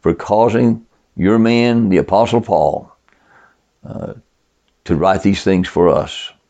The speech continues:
to put it in your word, to preserve it through the centuries. Thank you that we have this privilege of studying it.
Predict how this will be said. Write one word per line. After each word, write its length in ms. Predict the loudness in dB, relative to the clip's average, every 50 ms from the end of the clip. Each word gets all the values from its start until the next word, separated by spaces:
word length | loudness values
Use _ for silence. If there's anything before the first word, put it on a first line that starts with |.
| _ _ _ _ _ _ _ _ _ _ _
to 60 | -20 _
put 200 | -4 -2 0 0
it 80 | 2
in 60 | 2 2
your 120 | 2 4
word, 340 | 4 4 4 4 2 0 -2
to 60 | -4
preserve 440 | -2 0 0 0 2 2 2 2 2
it 80 | 0 0
through 140 | 0 0 0
the 80 | 0
centuries. 600 | 0 0 -2 -2 -2 -2 -4 -6 -8 -8 -10 -14 -18 -20 _ _ _ _ _
Thank 240 | -2 0 0 2 2
you 80 | 2
that 80 | 2 4
we 100 | 4 4
have 120 | 2 2
this 140 | 2 0 -2
privilege 400 | -4 -4 0 2 2 2 2 2
of 80 | 0 0
studying 380 | 0 0 0 2 2 0 -4
it. 180 | -6 -8 -12